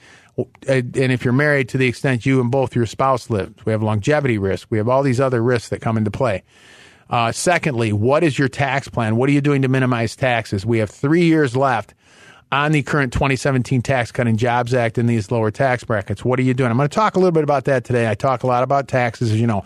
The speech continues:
The third piece to your plan is, do you have an investment plan? What are you trying to do in this type of market?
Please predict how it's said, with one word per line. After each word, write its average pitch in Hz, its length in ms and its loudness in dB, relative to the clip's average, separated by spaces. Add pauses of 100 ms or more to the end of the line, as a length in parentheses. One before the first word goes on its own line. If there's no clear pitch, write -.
(360)
The 135 80 -2
third 196 300 2
piece 156 260 0
to - 80 0
your 135 80 2
plan 131 320 0
is, 120 140 -2
do - 80 0
you 131 100 2
have 139 100 0
an 131 60 2
investment 123 520 0
plan? 113 260 0
What 131 120 0
are 151 40 4
you 151 80 2
trying 143 240 0
to 127 60 0
do 131 140 2
in 123 100 2
this 123 140 -2
type 117 220 -2
of 113 80 0
market? 117 380 -2